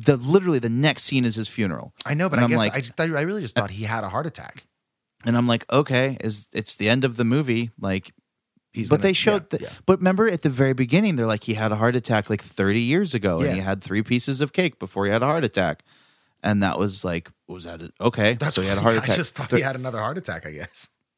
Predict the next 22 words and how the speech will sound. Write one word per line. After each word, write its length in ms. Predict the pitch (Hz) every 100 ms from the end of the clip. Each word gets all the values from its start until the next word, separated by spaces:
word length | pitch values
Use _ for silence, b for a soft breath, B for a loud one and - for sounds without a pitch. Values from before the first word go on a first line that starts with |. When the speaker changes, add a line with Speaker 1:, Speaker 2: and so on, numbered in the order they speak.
| _
Speaker 1:
Maybe, 480 | 117 90 90 117 170
or 180 | - 104
maybe 320 | 104 104 113
he, 100 | 107
they 140 | 101 110
only 200 | 131 117
referenced 480 | 123 131 117 101 -
one 260 | 95 120
heart 220 | 110 135
attack, 480 | 175 98 107 - - -
and, 200 | 95 95
like, 220 | 92 98
it's 200 | - 104
all 500 | - 135 143 143 117 98 _ _
bouncing 420 | 113 131 131 131 110
back 300 | 101 120 -
and 160 | 107
forth. 340 | - 160 123 -
Like, 160 | 95
I 120 | 87 92
don't 200 | 143 156
know. 260 | 101 156